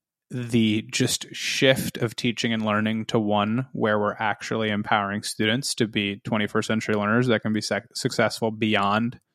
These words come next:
the four walls of a classroom or a building. Um, can you talk a little bit more about your all or your personal belief on the importance of shifting from compliant instruction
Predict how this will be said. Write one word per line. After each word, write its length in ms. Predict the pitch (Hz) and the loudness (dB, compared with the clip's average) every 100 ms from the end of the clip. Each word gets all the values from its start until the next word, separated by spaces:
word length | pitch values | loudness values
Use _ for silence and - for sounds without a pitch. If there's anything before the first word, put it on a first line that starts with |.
| - | -2
the 60 | |
four 220 | 123 117 | 4 6
walls 240 | 107 98 110 | 6 6 4
of 100 | 107 | 2
a 40 | |
classroom 540 | 107 101 101 - 127 156 _ - - - | 2 2 2 -2 -4 -6 _ -20 -2 4
or 120 | 113 | 4
a 60 | |
building. 400 | 104 101 110 180 214 | 4 2 2 -2 -2
Um, 340 | 120 117 110 110 - | 2 2 2 -4 2
can 100 | 156 | 4
you 140 | 208 | 6
talk 240 | - 135 | 8 8
a 60 | 135 | 6
little 260 | 117 123 123 | 6 6 6
bit 160 | 120 | 6
more 360 | 110 107 107 110 | 4 2 4 2
about 460 | 113 110 104 107 - _ _ _ _ _ _ _ - - | 2 4 4 4 0 _ _ _ _ _ _ _ -10 2
your 280 | 123 123 120 | 6 10 10
all 320 | 117 120 120 | 10 8 6
or 140 | 113 | 2
your 140 | 110 117 | 0 0
personal 500 | - 127 123 127 117 | 4 4 6 4 4
belief 440 | 113 107 120 - - - - - | 4 4 2 0 -8 -18 -8 -2
on 80 | 120 | 2
the 80 | |
importance 560 | 113 110 - 110 123 - | 2 2 4 4 2 2
of 240 | 110 107 - - - | 2 0 -6 -20 -10
shifting 480 | - 123 110 123 117 | 0 2 2 0 -2
from 200 | 117 113 | -2 -2
compliant 460 | 120 113 110 104 | -2 -2 0 0
instruction 720 | 101 110 - 110 - 113 110 | 0 -2 2 0 2 -2 0